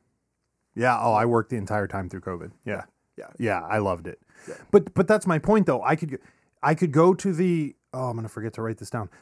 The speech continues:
Speaker 1: I'm gonna go, I could go to the, the rest-, the restaurant. I could go to the grocery store, and some fucking fat bitch who has no, no respect for herself, much less anybody else,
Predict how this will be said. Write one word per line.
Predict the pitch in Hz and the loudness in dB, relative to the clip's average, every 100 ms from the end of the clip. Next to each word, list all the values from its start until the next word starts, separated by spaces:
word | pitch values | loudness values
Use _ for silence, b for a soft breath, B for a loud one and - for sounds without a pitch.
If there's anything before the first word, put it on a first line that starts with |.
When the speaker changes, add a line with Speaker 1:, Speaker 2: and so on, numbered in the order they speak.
| - | -4
Speaker 1:
I'm | 143 | 0
gonna | 156 | 2
go, | 120 151 170 - | 2 2 2 0
I | 143 | -2
could | - 123 | -4 2
go | 151 175 | 4 4
to | 175 190 | 2 0
the, | 165 170 160 156 143 | 2 2 2 0 -2
the | 131 | -2
rest-, | 143 175 - - | 0 0 -2 -14
the | 87 | -14
restaurant. | 90 82 - 98 92 - | -12 -12 -10 -10 -10 -6
I | 131 | -8
could | - | 0
go | 156 | 4
to | 226 | 4
the | 180 | 4
grocery | 156 185 - 120 | 4 4 2 -8
store, | - 113 98 98 - _ _ _ _ _ _ | -6 -4 -4 -6 -10 _ _ _ _ _ _
and | 131 | -6
some | 127 180 | 0 2
fucking | 156 - - 180 170 123 | 0 -2 2 2 0 -6
fat | - 160 160 135 | 0 2 2 0
bitch | 120 110 | -2 0
who | 131 | 0
has | 123 | 0
no, | 123 160 139 | 2 2 2
no | 165 190 | 2 4
respect | 185 - 160 147 | 4 2 0 0
for | - | -4
herself, | 113 120 143 120 101 | -4 -2 0 0 0
much | 127 135 | -2 0
less | 143 123 | 0 -2
anybody | 120 117 104 101 | -2 -2 -2 2
else, | 110 95 - | 2 0 -6